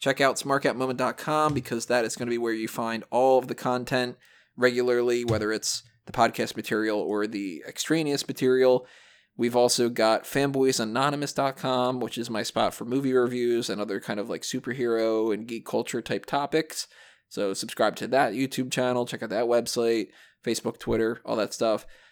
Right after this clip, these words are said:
Uh, I said before, I'm gonna try to put up a Discord for Fanboys and for Smark Out Moment. I'm gonna work on that a little bit more sometime relatively soon to try to figure that out. And when I do, I'll post a YouTube video up of the link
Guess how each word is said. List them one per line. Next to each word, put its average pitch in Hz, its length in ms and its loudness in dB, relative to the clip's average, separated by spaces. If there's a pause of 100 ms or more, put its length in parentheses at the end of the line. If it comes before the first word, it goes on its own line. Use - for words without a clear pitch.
(240)
Uh, 101 400 0
I 120 400 4
said 120 240 0
before, 135 420 4
I'm 123 220 2
gonna 120 260 -2
try 120 180 2
to 120 60 4
put 120 140 0
up 120 80 0
a 113 60 -2
Discord 143 800 2 (320)
for 131 720 4 (220)
Fanboys 135 680 2
and 127 240 -4
for 127 300 2
Smark 131 340 -2
Out 120 140 2
Moment. 127 480 -2
I'm 107 180 -4
gonna 107 140 -4
work 104 220 -4
on 113 100 -4
that 113 260 0 (320)
a 110 60 -6
little 131 180 2
bit 131 100 2
more 131 500 4 (180)
sometime 131 680 -4
relatively 127 460 4
soon 135 520 -2 (380)
to - 100 -20
try 117 140 2
to 113 60 2
figure 113 240 -2
that 131 240 6
out. 131 360 6 (500)
And 107 400 0
when 107 100 -2
I 107 60 2
do, 143 340 8
I'll 120 200 6
post 135 440 6
a 135 80 -6
YouTube 135 400 -2
video 131 360 4
up 123 260 2
of 120 220 -6
the 113 100 -2
link 120 420 -6